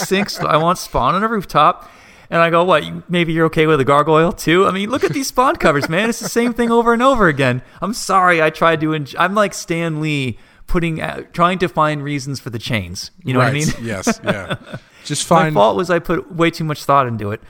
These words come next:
Speaker 2: just find the biggest stone cross in the city and then just
Speaker 1: <laughs>
Speaker 2: drape him over that and just give him enough,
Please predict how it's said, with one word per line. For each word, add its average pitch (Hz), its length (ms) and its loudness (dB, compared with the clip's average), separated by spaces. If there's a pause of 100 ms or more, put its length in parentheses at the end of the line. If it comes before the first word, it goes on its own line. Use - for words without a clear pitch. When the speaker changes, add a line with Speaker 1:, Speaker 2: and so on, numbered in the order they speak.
(140)
Speaker 2:
just 147 220 -8
find 147 280 0
the 123 120 -4
biggest 147 580 -2
stone 139 360 -2
cross 127 440 -2
in 120 80 -6
the 117 80 -8
city 92 480 -8 (600)
and - 200 4
then 113 120 -8
just 104 280 -8
Speaker 1:
<laughs> - 40 -18
Speaker 2:
drape 123 380 0
him 143 140 2
over 131 260 2
that 110 380 0 (120)
and 107 160 -12
just 104 200 -2
give 120 180 -6
him 113 100 -2
enough, 117 460 -4